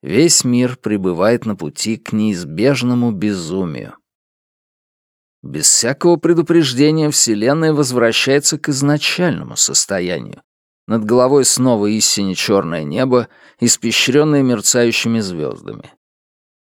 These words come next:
«Вы свершили то, что было под силу одному Аллаху», говорит старый Дилшат,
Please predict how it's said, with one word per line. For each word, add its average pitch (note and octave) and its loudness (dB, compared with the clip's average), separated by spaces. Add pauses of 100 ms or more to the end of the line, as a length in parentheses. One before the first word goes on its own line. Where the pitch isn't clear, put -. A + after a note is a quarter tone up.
(200)
«Вы F3 4
свершили F3+ 2
то, G3 2
что - -2
было A3 2
под - 0
силу A3+ 2
одному F3 2
Аллаху», D#3 2 (400)
говорит A#2 2
старый G2+ 0
Дилшат, E2+ -2